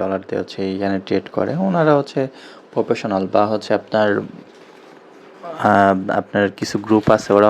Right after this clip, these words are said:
হচ্ছে এইখান থেকে আপনার ওই গ্রুপে ঢোকাতেই হচ্ছে ডলার নেবে। আহ, তো must be এটার আসলে ফিটা অনেক নেয়, হ্যাঁ? তো আপনারা কম পাঁচ, পাঁচ, দশ,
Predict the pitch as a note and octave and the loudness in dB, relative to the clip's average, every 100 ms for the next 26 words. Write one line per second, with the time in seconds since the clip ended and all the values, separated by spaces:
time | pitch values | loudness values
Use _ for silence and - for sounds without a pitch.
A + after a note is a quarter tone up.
0 | G#2+ - B2+ E3 - - - - - - | 4 0 -6 -6 -8 -20 -20 -20 -20 -4
1 | A2+ G2+ A#2 G#2 A#2 A#2 - A2 A2+ A2 | 0 0 0 -2 2 0 2 4 6 4
2 | G#2 G#2 G2 G#2 G#2+ A#2 G2 G#2 A2 A#2+ | 0 -4 0 0 4 2 4 2 2 0
3 | B2+ A#2+ - G2+ G#2 G2+ F#2+ F2+ - - | 0 -2 -2 4 4 4 0 -8 -12 -18
4 | - - - - - A2+ G2+ F#2+ F#2+ A2 | -20 -20 -20 -20 -10 -6 -4 -4 -4 -2
5 | A2 F#2+ - - - B2+ A2 G2 - A#2 | -4 -6 -14 -16 -8 0 0 0 -2 2
6 | G#2+ G#2+ A2 G#2+ - A2 G#2+ - A2+ G#2+ | 4 4 4 2 -2 -4 -4 -4 -4 0
7 | A#2+ G#2 G2+ - G2 F#2+ A2+ E3+ C3 D3 | 0 0 -4 -8 -8 -8 -6 -8 -4 -6
8 | - D3 C#3+ - D#3 B2+ G#2 B2 - G2+ | -4 -6 -4 -2 -2 -2 -6 -6 2 4
9 | G2+ G#2 - - - G#2 G#2 G2+ - G2+ | 4 0 -8 -10 0 2 2 0 2 6
10 | G2+ | 6